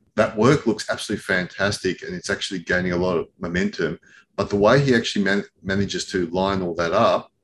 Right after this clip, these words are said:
is he uses a Canon E O S three hundred. And the reason why he uses those cameras, he's got a whole bunch of them,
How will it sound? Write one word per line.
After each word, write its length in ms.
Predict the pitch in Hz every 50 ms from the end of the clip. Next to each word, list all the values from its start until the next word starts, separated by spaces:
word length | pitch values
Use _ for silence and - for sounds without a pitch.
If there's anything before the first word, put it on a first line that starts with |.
| _ _ _ _ _ _
is 160 | - 104 101
he 100 | - 101
uses 580 | 98 98 104 107 110 104 107 107 101 98 - - -
a 240 | 95 92 92 95 92 - _
Canon 640 | - - - 113 113 113 117 113 107 104 98 - - _ _ _ -
E 180 | 101 101 104 101
O 120 | 98 101
S 140 | 101 - -
three 260 | - - 101 98 87
hundred. 480 | - 101 104 110 104 95 87 76 67 - - _ _ _ _ _ _ _ _ _ -
And 100 | 92 92
the 60 | 92
reason 340 | 95 107 117 127 127 135 123
why 180 | 120 117 107 107
he 60 | 104
uses 460 | 98 104 104 104 95 98 92 90 -
those 260 | 101 98 104 107 -
cameras, 600 | - - 98 82 82 82 82 110 185 - - - -
he's 120 | 95 92
got 140 | - 98 90
a 20 |
whole 120 | 87 95 87
bunch 280 | - 98 104 - -
of 100 | 98 76
them, 220 | 80 78 82 -